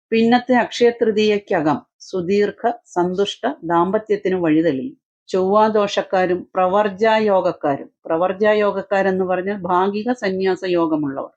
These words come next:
അവരും ഹ്രസ്വ ദാമ്പത്യ യോഗക്കാരും ശൂന്യ ദാമ്പത്യ യോഗക്കാരും അക്ഷയ തൃതീയയിൽ സ്വർണം ദാനം ചെയ്താൽ മനം പോലെ മംഗല്യത്തിന് കഴിയുമെന്നാണ്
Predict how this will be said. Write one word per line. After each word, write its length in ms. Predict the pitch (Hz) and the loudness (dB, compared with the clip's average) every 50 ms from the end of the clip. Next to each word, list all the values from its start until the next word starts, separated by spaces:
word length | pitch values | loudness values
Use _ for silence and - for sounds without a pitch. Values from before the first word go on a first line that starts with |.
| _ _ _ _ | _ _ _ _
അവരും 480 | 202 202 202 208 190 175 151 131 - - | 0 2 2 2 2 2 0 0 -2 -4
ഹ്രസ്വ 400 | _ 208 208 208 - - - 262 | _ -2 -2 -2 -4 -2 0 0
ദാമ്പത്യ 560 | 262 214 208 196 196 202 202 220 214 - 233 233 | 2 4 4 2 4 2 0 -2 -2 0 0 2
യോഗക്കാരും 760 | 233 214 190 185 180 185 180 - 170 160 160 143 135 - - _ _ | 2 2 2 2 2 0 -2 0 0 0 0 0 -2 -6 -8 _ _
ശൂന്യ 500 | - - - 208 202 220 226 226 247 262 | -20 -8 -4 -2 0 0 2 2 2 0
ദാമ്പത്യ 500 | 233 190 190 185 185 185 190 185 - 208 | 2 0 0 0 0 -2 -4 -2 -2 -2
യോഗക്കാരും 800 | 196 190 175 165 165 160 185 175 - - 160 156 147 143 135 - _ _ _ | 0 2 2 2 2 0 0 -2 -2 -2 -2 -2 -2 -4 -6 -8 _ _ _
അക്ഷയ 400 | 180 175 175 - - - 233 254 | -4 -4 -4 -6 -2 0 2 2
തൃതീയയിൽ 640 | 247 - 202 190 175 180 185 180 175 175 170 170 160 - | 2 0 -4 -4 -2 -2 0 0 0 0 0 -2 -8 -16
സ്വർണം 520 | - - - 185 165 165 185 185 185 180 165 | -20 -8 -4 -2 -2 0 0 -2 -2 0 0
ദാനം 440 | 170 170 170 180 196 220 226 214 - | 0 2 2 2 2 0 0 -2 -2
ചെയ്താൽ 440 | - 165 151 147 147 151 147 - - _ _ _ _ _ | 0 0 0 0 0 -4 -4 -6 -10 _ _ _ _ _
മനം 360 | 175 175 175 180 202 226 220 214 | -2 0 2 2 2 0 0 2
പോലെ 300 | 208 190 180 175 175 175 | 2 2 4 4 2 0
മംഗല്യത്തിന് 840 | 170 165 160 165 165 170 180 196 202 202 202 202 - 190 180 175 | 0 0 0 2 2 2 2 0 0 0 -2 -2 0 -2 -2 -2
കഴിയുമെന്നാണ് 840 | - - 160 160 160 175 190 185 180 175 170 170 165 160 160 160 160 | -2 0 2 2 4 4 4 2 2 2 4 4 4 4 4 2 0